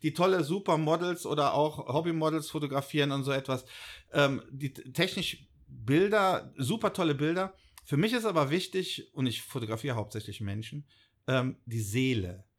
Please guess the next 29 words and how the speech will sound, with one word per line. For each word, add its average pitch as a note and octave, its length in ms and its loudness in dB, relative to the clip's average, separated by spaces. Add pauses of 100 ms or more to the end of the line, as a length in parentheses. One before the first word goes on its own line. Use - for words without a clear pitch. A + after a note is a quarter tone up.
des G#2 160 -8
Menschen A2+ 600 -4
oder G#2+ 260 -2
das G2+ 360 -10
Sein A2+ 580 2
des A2+ 180 -8
Menschen A2 440 -6
so A2 80 -6
ein G2+ 120 -6
bisschen A#2 500 -4
dem A2 140 -4
Betrachter G#2+ 460 -8
rüberzubringen. F#2+ 640 -8
Das A2 160 -10
finde A2+ 220 -8
ich, - 140 -12
also G#2 340 -10
auch A#2 180 -4
das B2 160 -6
Interagieren A#2 580 -4
mit A2+ 180 -6
dem, A2 180 -6 (580)
äh, A#2 340 4
Sujet, A2+ 400 -2
das B2 160 -2
heißt A#2 140 -4
mit A2+ 140 -6
dem A2 100 0
Model, A2+ 340 -4